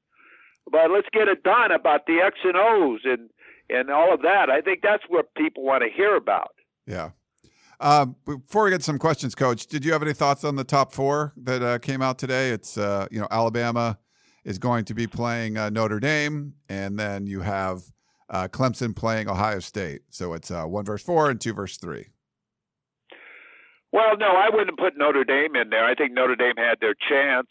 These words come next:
Speaker 1: uh, as far as, uh, if they'd have played the game really close and it had been a great game, but they never win the game. They, they got forty-four yards rushing. I've got back to the same thing. They were out quick. Uh, they played a quarterback that was, uh,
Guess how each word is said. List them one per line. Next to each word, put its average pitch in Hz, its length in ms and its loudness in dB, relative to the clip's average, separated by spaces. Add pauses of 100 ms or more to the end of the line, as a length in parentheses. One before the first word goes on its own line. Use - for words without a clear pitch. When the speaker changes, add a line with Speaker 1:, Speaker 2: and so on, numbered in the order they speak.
(140)
Speaker 1:
uh, 107 340 4 (920)
as 120 300 2
far 123 240 4
as, 107 100 -4
uh, 120 220 2
if 120 100 -4
they'd 127 140 0
have 117 100 -4
played 131 240 2
the 123 60 -2
game 120 300 0
really 117 260 2 (100)
close 139 540 4 (180)
and 110 160 -4
it 110 40 2
had 107 100 2
been 117 140 2
a 113 40 -2
great 117 320 2
game, 127 460 2
but 123 120 -4
they 92 160 2
never 110 220 0
win 92 200 -2
the 90 60 -2
game. 92 360 -2 (760)
They, 131 140 -2
they 127 120 2
got - 180 2
forty-four 120 460 2
yards 101 340 2
rushing. 104 420 0
I've 113 140 -4
got 110 200 0
back 104 240 2
to 104 60 -10
the - 180 -8
same 110 300 0
thing. 110 180 0
They 101 80 0
were 95 140 2
out 104 240 2
quick. 110 300 0 (120)
Uh, 98 180 0 (580)
they 110 100 0
played 120 260 2
a 107 60 0
quarterback 113 720 2
that 107 160 0
was, 101 140 -4 (120)
uh, 104 220 0